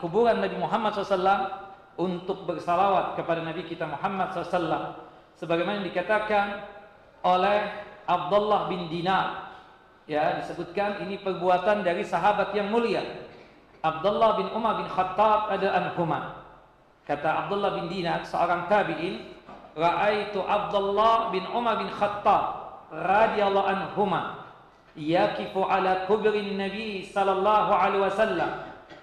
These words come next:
wa yusalli ala Nabi sallallahu alaihi wasallam wa Abi Bakar wa Umar radhiyallahu anhuma. "Aku," kata Abdullah bin Dinar, "melihat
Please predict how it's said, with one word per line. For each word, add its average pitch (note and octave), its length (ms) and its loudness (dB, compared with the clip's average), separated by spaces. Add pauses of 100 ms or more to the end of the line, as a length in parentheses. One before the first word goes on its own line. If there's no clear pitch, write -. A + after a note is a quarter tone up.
(200)
wa E3+ 160 4
yusalli G#3 640 0
ala G3+ 240 0
Nabi G#3 560 -6
sallallahu G3+ 640 2
alaihi G3+ 320 4
wasallam F3+ 500 0 (460)
wa D3 120 0 (120)
Abi D#3 120 -2
Bakar E3+ 360 0 (400)
wa D#3+ 280 2
Umar E3 440 0
radhiyallahu D#3+ 440 2
anhuma. C3 600 -8 (720)
"Aku," A3+ 480 0
kata F#3+ 320 2
Abdullah A#3 240 2
bin F#3+ 160 -4
Dinar, E3 640 -2 (520)
"melihat F3+ 840 0